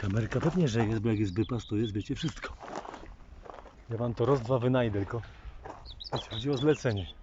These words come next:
Albo wyjazd w ciemno. Dlaczego taki ładny Passat w tym kolorze siedzi z samego tyłu?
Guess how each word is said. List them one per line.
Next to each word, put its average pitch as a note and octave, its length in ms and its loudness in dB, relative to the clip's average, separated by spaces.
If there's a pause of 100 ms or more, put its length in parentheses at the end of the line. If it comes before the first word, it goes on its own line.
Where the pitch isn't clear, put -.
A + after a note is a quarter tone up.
(1300)
Albo C3 200 4
wyjazd D3 360 4
w - 80 -8
ciemno. A2+ 400 4 (1040)
Dlaczego F#3 260 4
taki D3+ 200 4
ładny C#3+ 300 8
Passat C#3+ 360 4
w - 40 -14
tym C#3 180 2
kolorze C3 320 8
siedzi C3 240 2
z - 60 -6
samego B2 300 4
tyłu? B2+ 320 4